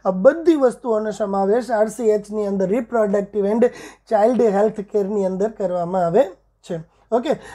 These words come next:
આ કાર્યક્રમને અંતર્ગત પ્રજનન સંબંધિત પાસાઓ વિશે લોકોમાં જાગૃતિ પેદા થાય અને પ્રજનનની એક, એક સ્વસ્થ સમાજ પ્રાપ્ત થાય,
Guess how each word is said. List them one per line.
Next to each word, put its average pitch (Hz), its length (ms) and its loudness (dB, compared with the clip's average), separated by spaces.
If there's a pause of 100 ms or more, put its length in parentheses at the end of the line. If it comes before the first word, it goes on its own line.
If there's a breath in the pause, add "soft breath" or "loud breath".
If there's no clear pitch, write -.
(160 loud breath)
આ 190 120 -4
કાર્યક્રમને 196 640 0
અંતર્ગત 208 520 2 (280 loud breath)
પ્રજનન 202 420 -2
સંબંધિત 196 640 -2
પાસાઓ 196 640 0 (260 soft breath)
વિશે 190 240 -2
લોકોમાં 190 540 0
જાગૃતિ 185 460 -2
પેદા 185 340 0
થાય 175 360 -2 (320 soft breath)
અને 196 180 2
પ્રજનનની 196 760 0
એક, 202 220 -2
એક 233 240 -4
સ્વસ્થ 285 460 -6
સમાજ 277 320 0
પ્રાપ્ત 233 400 -4
થાય, 190 300 -2